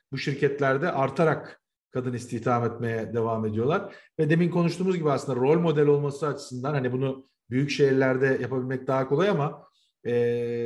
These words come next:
daha farklı şehirlere, kasabalara doğru gittiğimizde de hani orada çalışan kadınların bu anlamda hem katkısı hem de gelişimi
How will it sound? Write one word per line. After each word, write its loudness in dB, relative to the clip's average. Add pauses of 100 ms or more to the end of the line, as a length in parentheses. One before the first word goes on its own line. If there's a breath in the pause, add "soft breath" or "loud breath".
(200)
daha 0
farklı -2
şehirlere, 2
kasabalara -4
doğru -2
gittiğimizde -4
de -2 (280 loud breath)
hani -8
orada 4 (160)
çalışan 0
kadınların 0
bu 2
anlamda -4
hem -2
katkısı -4
hem 2
de 6
gelişimi -4